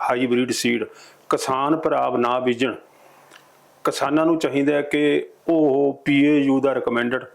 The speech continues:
ਇੱਕ ਸੌ ਛੱਬੀ ਹੈ, ਇੱਕ ਸੌ ਉਨੱਤੀ ਹੈ, ਇੱਕ ਸੌ ਤੀਹ ਹੈ, ਇਕੱਤੀ ਹੈ, ਬੱਤੀ ਹੈ ਔਰ ਇੱਕ ਸੌ ਪੀ ਆਰ ਇੱਕ ਸੌ ਇੱਕੀ ਤੇ ਬਾਈ, ਇਸ ਤਰ੍ਹਾਂ ਦੀਆਂ ਵੈਰਾਈਟੀਆਂ ਨੇ ਜਿਹੜੀਆਂ ਸਾਡੀ ਪੀ ਏ ਯੂ ਦੀਆਂ ਰਿਕਮੈਂਡਡ ਵੈ-, ਵੈਰਾਈਟੀਆਂ ਨੇ। ਕਿਸਾਨਾਂ ਨੂੰ ਉਹ ਵੈਰਾਈਟੀਆਂ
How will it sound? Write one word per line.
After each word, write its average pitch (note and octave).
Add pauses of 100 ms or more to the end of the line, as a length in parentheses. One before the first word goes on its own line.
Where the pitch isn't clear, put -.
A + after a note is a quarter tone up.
(520)
ਇੱਕ C#3
ਸੌ C#3+
ਛੱਬੀ B2+
ਹੈ, C#3 (100)
ਇੱਕ C3+
ਸੌ B2+
ਉਨੱਤੀ C3
ਹੈ, C#3
ਇੱਕ C3
ਸੌ C3
ਤੀਹ C#3+
ਹੈ, C3+
ਇਕੱਤੀ C#3
ਹੈ, C3+ (680)
ਬੱਤੀ D3+
ਹੈ D3
ਔਰ C#3
ਇੱਕ D3+
ਸੌ - (220)
ਪੀ C3+
ਆਰ C3+
ਇੱਕ C3+
ਸੌ C3+ (280)
ਇੱਕੀ C#3+
ਤੇ C#3
ਬਾਈ, A#2+ (720)
ਇਸ C#3+
ਤਰ੍ਹਾਂ F3+
ਦੀਆਂ F3
ਵੈਰਾਈਟੀਆਂ C#3
ਨੇ C#3
ਜਿਹੜੀਆਂ D3+ (260)
ਸਾਡੀ B2+
ਪੀ C#3
ਏ B2+
ਯੂ B2
ਦੀਆਂ B2+
ਰਿਕਮੈਂਡਡ B2
ਵੈ-, A#2
ਵੈਰਾਈਟੀਆਂ A#2+
ਨੇ। E3
ਕਿਸਾਨਾਂ B2
ਨੂੰ B2+
ਉਹ D3
ਵੈਰਾਈਟੀਆਂ C3